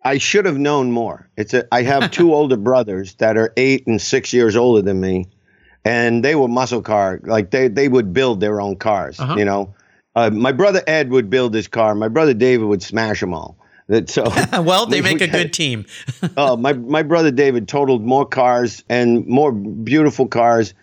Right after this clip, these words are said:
Speaker 1: but I used to watch them, and they, they would race, but they didn't want me around 'cause I was the little pain in
Speaker 2: Yeah.
Speaker 1: the butt
Speaker 2: Yeah.
Speaker 1: brother. And, uh, so they never really taught me anything about the cars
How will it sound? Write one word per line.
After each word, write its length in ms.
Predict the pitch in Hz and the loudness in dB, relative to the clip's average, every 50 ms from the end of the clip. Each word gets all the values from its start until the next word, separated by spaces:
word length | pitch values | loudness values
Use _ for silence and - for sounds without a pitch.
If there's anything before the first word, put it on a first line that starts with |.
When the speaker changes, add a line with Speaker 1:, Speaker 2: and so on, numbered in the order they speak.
| _ _ _ | _ _ _
Speaker 1:
but 140 | - 131 123 | -4 0 0
I 60 | 123 | 2
used 260 | 131 139 160 156 - | 2 2 0 0 0
to 80 | - 139 | 0 0
watch 320 | 123 131 135 147 127 - | 2 2 2 0 0 -2
them, 160 | - 123 113 110 | -2 0 0 2
and 140 | 107 110 | 2 2
they, 100 | 117 117 | 0 0
they 240 | - 107 110 139 143 | 0 0 0 0 2
would 180 | 139 135 117 107 | 4 2 2 2
race, 360 | 117 123 127 127 120 117 - | 2 2 4 2 0 0 -2
but 260 | - 131 113 92 - | -4 -4 -4 -2 -2
they 140 | - 151 165 | -2 0 0
didn't 160 | 170 175 165 | 0 0 0
want 200 | 165 165 160 139 | 0 0 0 0
me 100 | 151 156 | 0 0
around 360 | 147 147 160 165 151 117 98 | 0 0 0 0 0 -2 -4
'cause 160 | 90 110 107 101 | -4 -4 0 2
I 140 | 123 127 | 2 2
was 160 | 127 123 110 98 | 2 2 0 0
the 100 | 117 117 | 0 2
little 420 | 120 131 127 123 120 104 - - _ _ _ | 4 4 4 4 2 0 -2 -8 _ _ _
pain 180 | - - 143 139 135 | -4 -2 0 0 0
in 60 | 127 | 0
Speaker 2:
Yeah. 40 | 123 | 0
Speaker 1:
the 60 | 117 101 | 0 0
butt 320 | 95 135 131 120 - _ _ _ | 0 0 0 -2 -2 _ _ _
Speaker 2:
Yeah. 180 | - 117 110 107 | -18 -14 -6 -2
Speaker 1:
brother. 420 | 135 143 143 123 113 107 104 95 - _ _ _ _ _ _ _ _ | 0 0 2 0 0 -2 -4 -6 -8 _ _ _ _ _ _ _ _
And, 320 | 117 120 120 117 113 113 117 | -2 0 0 0 0 0 0
uh, 340 | 113 113 110 107 104 101 98 | 0 0 0 -2 -4 -6 -10
so 180 | - - 139 131 | -4 -2 0 0
they 160 | 131 165 180 | 2 2 2
never 220 | 180 190 175 175 | 2 2 2 2
really 300 | 156 147 170 170 156 139 123 | 2 2 4 4 4 2 0
taught 280 | - - 147 151 147 | 0 -2 -2 -2 0
me 140 | - 131 123 | 0 0 2
anything 380 | 127 131 131 120 123 127 117 110 | 2 2 0 0 0 0 0 2
about 300 | 104 104 139 151 135 - | 2 2 0 0 0 -2
the 80 | 127 | -4
cars 500 | 95 - 107 101 98 95 98 98 - - | -4 0 0 0 2 0 -2 -4 -8 -14